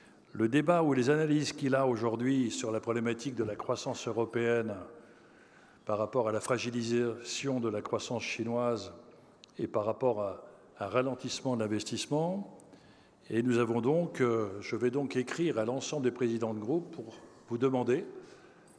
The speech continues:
quels sont les sujets prioritaires que vous souhaiteriez voir posés et nous vous proposerions, euh, une organisation de façon à ce que les thèmes soient, puissent être abordés et d'entendre la réponse de Monsieur Juncker.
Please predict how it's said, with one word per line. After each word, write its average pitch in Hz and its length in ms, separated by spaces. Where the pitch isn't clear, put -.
quels 120 140
sont 160 180
les 123 100
sujets 151 340
prioritaires 127 920
que 110 360
vous 107 120
souhaiteriez 120 500
voir 104 360
posés 127 500
et 135 100
nous 131 100
vous 117 140
proposerions, 117 880
euh, 104 80
une 135 160
organisation 113 760
de 123 100
façon 120 420
à 104 60
ce - 100
que 143 260
les 113 140
thèmes 151 300
soient, - 480
puissent 135 180
être 131 180
abordés 113 440
et - 20
d'entendre 113 560
la 107 100
réponse 123 360
de 117 80
Monsieur 110 340
Juncker. 101 400